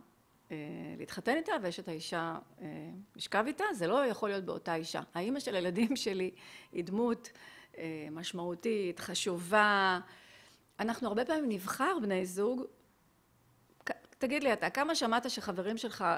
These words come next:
בחרו את בת הזוג, אה, לחיים, על סמך זה שהיא סקס מעולה, או שהם יגידו,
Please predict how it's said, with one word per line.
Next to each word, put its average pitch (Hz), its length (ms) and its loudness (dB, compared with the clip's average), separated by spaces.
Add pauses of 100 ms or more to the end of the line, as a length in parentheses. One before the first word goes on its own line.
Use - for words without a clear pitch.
(140)
בחרו 190 360 0
את 175 100 -4
בת 202 220 2
הזוג, 190 440 0
אה, 165 280 0
לחיים, 240 760 0 (440)
על 170 100 -6
סמך 185 300 -4
זה 180 160 -6
שהיא 160 440 -6 (1500)
סקס - 400 -6
מעולה, 165 400 -2 (960)
או 262 120 -4
שהם 247 220 -2
יגידו, 240 600 0